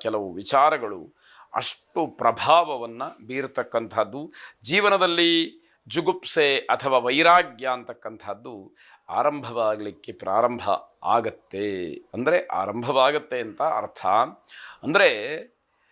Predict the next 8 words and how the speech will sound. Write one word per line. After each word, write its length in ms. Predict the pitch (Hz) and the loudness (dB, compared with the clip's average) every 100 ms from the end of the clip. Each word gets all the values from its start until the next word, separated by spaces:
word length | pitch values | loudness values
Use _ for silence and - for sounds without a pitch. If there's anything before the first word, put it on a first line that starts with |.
| _ _ _ _ - | _ _ _ _ -4
ಮನಸ್ಸಿನಲ್ಲಿ 760 | 123 160 - 190 175 165 170 165 160 - 117 | 0 2 2 2 2 2 2 4 0 -2 -6
ಎಲ್ಲವೂ 340 | 127 147 151 170 156 | 0 0 2 0 0
ಇದ್ದು 240 | 123 143 139 131 131 | -4 -8 -8 -8 -4
ನನಗೇನೂ 480 | 120 117 117 147 160 160 135 | -2 0 0 2 2 0 0
ಬೇಡ 180 | 131 127 123 120 - | 2 4 4 2 -2
ಅನ್ನುವಂತಹ 600 | 131 135 131 123 120 113 101 85 - | -8 -8 -8 -6 -4 2 0 0 -10
ಭಾವನೆ, 480 | - 113 127 123 117 113 _ 117 | 2 4 4 0 -4 -10 _ -10
ಅಥವಾ 300 | 135 151 | 0 6